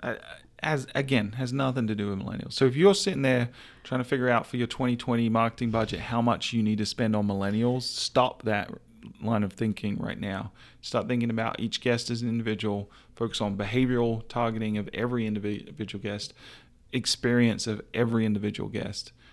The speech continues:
You know, certainly you can use groupings of people as, uh, a shortcut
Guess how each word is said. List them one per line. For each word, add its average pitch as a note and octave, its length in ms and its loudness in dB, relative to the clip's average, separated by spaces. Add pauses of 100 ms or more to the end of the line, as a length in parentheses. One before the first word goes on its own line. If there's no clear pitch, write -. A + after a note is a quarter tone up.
(120)
You D3+ 100 -4
know, D3+ 40 0
certainly D#3+ 420 2
you C#3 140 -4
can C3+ 220 0
use B2 340 -2 (600)
groupings C3 680 2
of A2 260 0
people A2+ 640 -2 (360)
as, A#2 580 -2 (140)
uh, G#2+ 240 -2
a - 80 -2
shortcut - 640 2